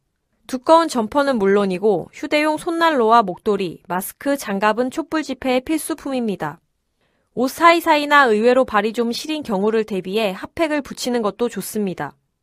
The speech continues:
양초와 종이컵은 현장에서 직접 나눠주는 경우도 있고 판매하는 경우도 있지만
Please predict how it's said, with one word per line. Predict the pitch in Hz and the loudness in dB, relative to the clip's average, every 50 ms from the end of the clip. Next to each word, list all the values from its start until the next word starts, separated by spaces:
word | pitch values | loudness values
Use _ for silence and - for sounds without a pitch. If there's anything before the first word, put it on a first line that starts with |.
| _ _ _ _ _ _ _ _ - | _ _ _ _ _ _ _ _ -2
양초와 | 208 208 233 247 - 330 320 320 | 0 0 0 0 2 4 4 4
종이컵은 | 311 - 247 233 233 254 247 - 240 214 208 233 269 254 190 156 170 | 4 2 -2 -2 -2 -2 -4 -2 -2 -2 0 0 -2 -2 -2 -4 -8
현장에서 | - 269 285 277 302 302 294 269 277 - 277 | -10 -10 -6 0 0 0 0 0 -2 -2 -4
직접 | 262 - - 202 - - 254 247 | -4 -4 -8 -10 -4 -4 -2 -2
나눠주는 | 220 175 175 196 220 233 233 233 233 233 233 | -2 -2 -2 -2 -2 -4 -4 -4 -4 -4 -4
경우도 | 214 214 196 190 202 196 - 208 196 | -4 -6 -4 -4 -6 -4 -4 -4 -4
있고 | 175 160 _ - 240 240 | -4 -6 _ -4 -4 -4
판매하는 | - - 311 302 302 311 302 294 285 285 262 | -4 -4 -8 -4 -2 0 0 0 0 -2 -4
경우도 | 233 220 190 196 202 208 190 | -4 -4 -4 -4 -4 -6 -6
있지만 | 160 - - - 185 190 214 208 175 135 | -8 -8 -10 -8 -6 -4 -2 -4 -4 -6